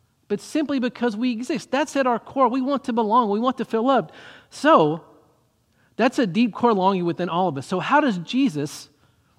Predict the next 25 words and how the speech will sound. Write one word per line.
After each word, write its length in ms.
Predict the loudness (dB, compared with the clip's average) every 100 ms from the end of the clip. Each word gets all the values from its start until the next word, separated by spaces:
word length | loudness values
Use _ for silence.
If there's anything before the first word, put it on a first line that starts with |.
| _ _ _ _ -2
right, 240 | -2 -2 -6
how 200 | 0 0
do, 80 | 0
how 160 | 0 0
does 180 | 2 0
our 120 | 0
faith 300 | -2 -2 0
in 60 |
him, 60 | 0
how 140 | 2
does 160 | 2 2
it 140 | -2
meet 160 | -2 0
that 180 | 0 0
need? 300 | 0 -2 -6 _ _ _ _ _ _ _ _ _ _ _ _ _ _ _ _ _ _ _ _ _ _ _ _ _ _
Back 200 | -2 0
to 100 | 2
our 80 | 2
Bibles, 380 | 6 4 4 -2
Romans 300 | 0 0 0
eight, 340 | 0 0 -8 -20 _ _ _ _ _ _ _ _ _ -4
verses 340 | -2 -2 -8
fourteen 680 | -6 -4 -4 -4 -6 -4 -8 -8
and 120 | -8
fifteen. 560 | -6 -6 -6 -10 -10